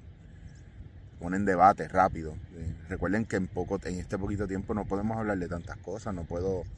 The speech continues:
<laughs> traerles todos los puntos habidos y por haber. Esto es para que usted tenga una reflexión y, y mire en su vida, eh, cómo usted maneja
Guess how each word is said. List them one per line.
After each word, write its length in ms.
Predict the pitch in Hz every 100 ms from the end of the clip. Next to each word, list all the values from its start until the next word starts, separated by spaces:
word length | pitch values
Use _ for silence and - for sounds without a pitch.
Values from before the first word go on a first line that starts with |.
| - - - - - -
<laughs> 1400 | - - 113 - - - - 82 - - - - 139 139 -
traerles 360 | 85 87 101
todos 140 | - 110
los 80 |
puntos 320 | 107 110 107 107
habidos 260 | 92 95
y 20 |
por 160 | 101 98
haber. 200 | 85 117
Esto 160 | 104 113
es 40 |
para 140 | 131
que 40 | 113
usted 180 | - 101
tenga 180 | 123
una 140 | 127 104
reflexión 880 | 120 - 104 - - 90 95 98 101 - - - - - - - - - - - -
y, 300 | 95 98 -
y 60 | 98
mire 220 | 95 95
en 100 | 113
su 220 | 113 131
vida, 480 | 113 123 117 98 98 - - - - -
eh, 340 | 95 92 87
cómo 240 | - 98 101
usted 460 | - 113 110 113
maneja 720 | 110 107 104 110 107 101 92